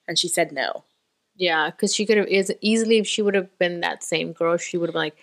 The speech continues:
Speaker 1: Yeah.
Speaker 2: "Sure, I want a husband, I wanna get taken care of, blah, blah, blah," you know?
Speaker 1: Uh-huh.
Speaker 2: But I
Speaker 1: Yeah.
Speaker 2: think she was looking for more than just getting married.
Speaker 1: Yeah. <laughs>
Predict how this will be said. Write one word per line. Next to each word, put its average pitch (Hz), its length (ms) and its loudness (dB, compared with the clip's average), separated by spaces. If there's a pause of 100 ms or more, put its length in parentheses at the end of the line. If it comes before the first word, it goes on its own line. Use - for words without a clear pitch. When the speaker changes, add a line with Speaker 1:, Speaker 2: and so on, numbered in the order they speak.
(240)
Speaker 1:
Yeah. 247 260 -8
Speaker 2:
"Sure, 269 260 4
I 196 60 4
want 214 180 -2
a 214 60 -6
husband, 196 360 -4
I 185 60 2
wanna 196 160 -2
get 190 220 2
taken 180 240 -2
care 170 200 0
of, 165 120 0
blah, 151 140 -2
blah, 156 80 -6
blah," - 180 -8
you 139 160 -8
know? 170 80 -2
Speaker 1:
Uh-huh. 170 320 -2
Speaker 2:
But 151 260 -6
I - 60 -6
Speaker 1:
Yeah. 156 200 2
Speaker 2:
think 143 100 0
she 185 100 2
was 175 320 -4
looking 170 260 -2
for 160 140 -6
more 156 280 -4
than 135 320 -6 (460)
just 156 260 -2
getting 139 220 -4
married. - 300 -8
Speaker 1:
Yeah. - 200 2 (320)
<laughs> 240 80 0